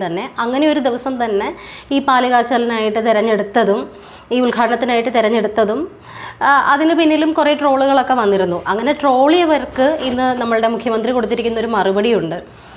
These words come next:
ആ, ഇങ്ങനെ നമ്മൾ പത്താം ഉദയം നോക്കി ജ്യോതിഷനെ കണ്ട് ഞങ്ങൾ, ആ, പാല് കാച്ചലിന് തീയതി എടുത്തു എന്ന്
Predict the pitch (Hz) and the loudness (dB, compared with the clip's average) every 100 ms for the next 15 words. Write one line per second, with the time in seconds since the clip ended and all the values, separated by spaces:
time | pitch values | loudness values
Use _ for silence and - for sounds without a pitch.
0 | - - 180 185 185 180 180 - 240 233 | -20 -12 -4 -2 -2 -4 -6 -4 -4 -2
1 | 233 208 180 196 214 214 214 214 214 220 | -2 -2 -4 -2 0 2 2 2 0 0
2 | 240 233 247 247 233 233 247 240 190 220 | 2 2 0 0 -2 -2 -2 -2 -2 -2
3 | 214 220 240 233 233 226 220 214 214 214 | -2 -4 -6 -4 -4 -4 -2 -2 0 0
4 | 220 - - - - 196 202 196 220 220 | 0 -10 -18 -10 -2 0 0 -2 0 2
5 | 214 220 220 214 208 226 214 220 220 202 | 2 0 0 -2 0 -2 0 0 -2 -4
6 | 196 226 214 240 226 - - 262 247 | -2 2 2 2 0 0 0 0 0